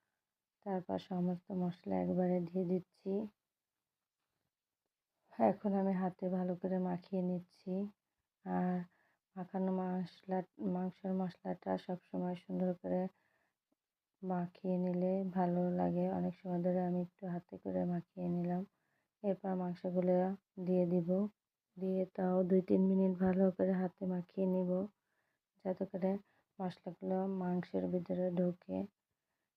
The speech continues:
যায় অতি সহজেই। এই তো হাতে মাখানোর পর দেখেন কত সুন্দর হয়েছে দেখতে এবং খেতেও কিন্তু দারুণ হয়েছিল।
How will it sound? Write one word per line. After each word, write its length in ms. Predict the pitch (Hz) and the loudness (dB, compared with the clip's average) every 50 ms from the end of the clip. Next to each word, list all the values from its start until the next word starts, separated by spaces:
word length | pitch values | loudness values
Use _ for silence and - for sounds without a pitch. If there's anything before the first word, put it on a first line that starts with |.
| _ - | _ -8
যায় 420 | 190 185 190 180 175 175 175 190 208 220 247 | -2 0 2 2 2 0 0 0 0 0 2
অতি 280 | 214 190 180 - 196 180 | 0 0 0 -2 -6 -6
সহজেই। 640 | - - 190 180 175 175 170 160 180 180 180 190 196 202 240 247 | -6 -4 -4 -4 -2 -2 -4 -4 -2 -2 0 0 0 -2 -2 0
এই 120 | 202 180 175 - | -2 -2 -2 -4
তো 140 | _ - 190 190 196 | _ -8 -6 -4 -2
হাতে 260 | 185 175 170 - - 185 | -2 -4 -4 -4 -4 -4
মাখানোর 460 | 180 180 175 180 - 185 180 180 175 | -2 -2 -2 -4 -4 -4 -4 -4 -4
পর 140 | - 185 180 180 | -4 -6 -4 -2
দেখেন 340 | 175 180 175 - - 185 180 | 0 -2 -2 -2 -6 -8 -8
কত 220 | 175 - 190 180 - 185 | -8 -8 -10 -10 -10 -10
সুন্দর 320 | - - 185 180 175 185 180 | -10 -6 -4 -2 -2 0 0
হয়েছে 320 | 180 180 180 175 _ - 185 175 | 0 0 -2 -2 _ -10 -8 -4
দেখতে 440 | 175 180 175 175 _ _ _ - 180 185 - _ _ _ _ _ _ _ _ _ _ - | -2 -2 -2 -4 _ _ _ -14 -12 -12 -12 _ _ _ _ _ _ _ _ _ _ -6
এবং 140 | 214 202 196 196 | -4 -4 -4 -2
খেতেও 380 | - - 190 180 - - 190 190 180 | -2 -4 -4 -2 -2 -2 -2 -2 -2
কিন্তু 300 | - 190 180 180 180 196 | -4 -6 -4 -2 0 0
দারুণ 360 | 185 185 185 180 175 180 185 180 | 2 2 2 2 4 2 2 2
হয়েছিল। 440 | 180 185 185 180 175 _ - 180 | 2 2 2 2 0 _ -8 -4